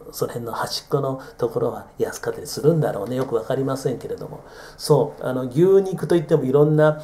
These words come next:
部位があるでしょ。だからスプルースって言っても同じ松の木でもいろんな部位があるんだよ。だからそれによって値段も変わってくるんだね、きっとね。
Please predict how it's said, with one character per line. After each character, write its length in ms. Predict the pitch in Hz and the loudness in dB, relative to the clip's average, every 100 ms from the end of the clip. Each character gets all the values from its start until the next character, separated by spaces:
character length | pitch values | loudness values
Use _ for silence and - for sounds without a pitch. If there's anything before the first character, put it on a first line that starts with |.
| - | -14
部 180 | 117 131 | -2 2
位 120 | 143 | 2
が 140 | 107 104 | 2 -2
あ 40 | |
る 100 | 104 | -2
で 100 | - | -6
し 100 | - - | -2 -2
ょ。 140 | - - - - - | -2 -6 -20 -18 -12
だ 60 | |
か 60 | 110 | -10
ら 60 | |
ス 120 | 117 - | -10 -4
プ 160 | 151 | 0
ル 160 | 143 165 | 4 2
ー 40 | |
ス 180 | 151 175 | 2 -4
っ 20 | |
て 200 | 156 - | -4 -2
言 40 | 139 | 0
っ 20 | |
て 160 | 143 | 0
も 320 | 185 165 127 123 | -2 0 -2 -4
同 120 | 131 | -4
じ 100 | 135 | -2
松 240 | 143 156 | -2 -2
の 80 | 151 | -4
木 80 | 131 | -2
で 80 | 127 | -4
も 60 | |
い 60 | 110 | -4
ろ 80 | 107 | -8
ん 20 | |
な 80 | 123 | -6
部 140 | 147 | -4
位 60 | 180 | -2
が 120 | 117 | -2
あ 60 | 147 | -4
る 80 | 185 | -6
ん 100 | - | -8
だ 80 | |
よ。 60 | - | -10
だ 60 | - | -16
か 40 | - - - - - - | -20 -20 -20 -20 -18 -12
ら 100 | - | -4
そ 120 | 135 | 0
れ 60 | |
に 80 | 139 | 4
よ 40 | 151 | 4
っ 40 | |
て 100 | 147 | 4
値 140 | 127 123 | 2 2
段 160 | 127 | 0
も 80 | 123 | -2
変 80 | 127 | -2
わ 80 | 120 | -4
っ 80 | - | -4
て 80 | |
く 100 | 120 | -6
る 100 | 123 | -6
ん 40 | 101 | -8
だ 100 | 104 | -10
ね、 240 | 123 143 143 | -6 -4 -6
き 40 | |
っ 40 | - | -12
と 160 | - | -14
ね。 220 | 107 135 | -10 -10